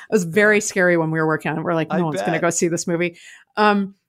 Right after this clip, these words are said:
Speaker 1: but, you know, if we leave some shiny thing off in the corner and you're looking over there, you might miss an entire chunk of,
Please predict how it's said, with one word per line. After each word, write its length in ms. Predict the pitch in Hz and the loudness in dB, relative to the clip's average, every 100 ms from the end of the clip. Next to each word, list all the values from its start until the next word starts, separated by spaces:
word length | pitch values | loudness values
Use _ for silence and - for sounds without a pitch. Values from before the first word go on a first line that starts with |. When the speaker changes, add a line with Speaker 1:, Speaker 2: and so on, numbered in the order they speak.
| _ | _
Speaker 1:
but, 120 | 294 | 0
you 80 | 311 | 4
know, 80 | 320 | 4
if 80 | 311 | 4
we 100 | 311 | 2
leave 240 | 302 320 | 2 0
some 160 | 311 233 | 0 -4
shiny 380 | - 233 247 240 | -2 0 0 0
thing 160 | 202 | 0
off 160 | 180 180 | -2 -2
in 80 | 185 | -6
the 60 | |
corner 320 | - 277 311 | -6 -2 2
and 100 | 247 | 2
you're 100 | 196 | 2
looking 280 | 196 202 208 | 0 -2 -4
over 120 | 190 | -4
there, 160 | 190 233 | 0 0
you 140 | 214 | 2
might 240 | 269 339 - | 2 2 0
miss 300 | 180 247 220 | -2 -2 -2
an 80 | 175 | -6
entire 440 | 156 - 208 175 | -6 -2 0 0
chunk 380 | - - 233 226 | -2 -4 -4 -4
of, 200 | 165 160 | -8 -10